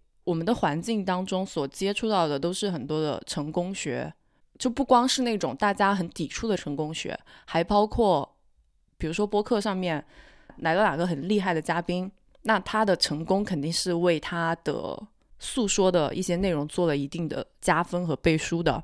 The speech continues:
或者是有一些人来说自己怎么怎么行的经历，怎么怎么通过自己的奋斗，一步一步获得或者是改变自己的一个境况的这种经历，就他们都是会讲一个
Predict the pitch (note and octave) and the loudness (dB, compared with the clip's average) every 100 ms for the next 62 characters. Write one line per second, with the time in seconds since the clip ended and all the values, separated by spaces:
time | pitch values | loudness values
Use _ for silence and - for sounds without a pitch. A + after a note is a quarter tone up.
0 | - - E3+ E3 G3 E3 C#3 E3 F3 E3+ | -4 4 4 4 0 0 -2 -4 -2 0
1 | E3 D#3+ C#3 D3+ D#3 C#3 - - E3+ E3+ | 2 0 -2 -2 -4 -2 -4 -4 -2 -2
2 | - E3+ - G#2+ C#2+ - - - _ - | -4 -12 -10 -10 -12 -14 -20 -20 _ -2
3 | F#3 A3 F#3 - C#3+ F3+ A3 F3+ F#3 F#3+ | 0 0 0 -2 0 2 2 2 2 4
4 | D3+ E3 - E3+ G#3 F3+ E3 F3+ G#3 A3 | 2 -2 -2 0 0 -2 -2 0 -2 4
5 | A3+ D#3+ - _ - - A#3 E3 D#3 G#3+ | 4 4 0 _ -18 -4 0 0 0 0
6 | F#3+ F#3+ F3 D#3 G#3 F#3 F#3 F3+ D3 - | 2 2 2 0 -2 -2 0 0 0 -10
7 | - - - _ _ - C4 G3+ E3 D3 | -20 -20 -20 _ _ -2 4 4 4 -2
8 | - - G3 E3+ - E3+ - F#3 E3+ F3 | -4 -2 -2 -2 -4 -4 -2 -2 -2 -6
9 | - B2 C#3+ D3+ E3+ E3+ G#3+ F3+ F3 D#3 | -6 -6 -6 -2 -2 0 0 2 0 0
10 | C#3+ D#3 C3+ D#3+ D#3+ E3 - _ - - | -2 -4 -2 -4 -4 -4 -8 _ -8 -2
11 | B3 C4+ B3+ F3+ A3 A#3 A#3 A#3 G#3 - | 2 6 6 6 4 2 4 4 2 0
12 | C#3+ C#3 D#3 G#3 F3+ C#3+ | -2 -2 -2 2 2 0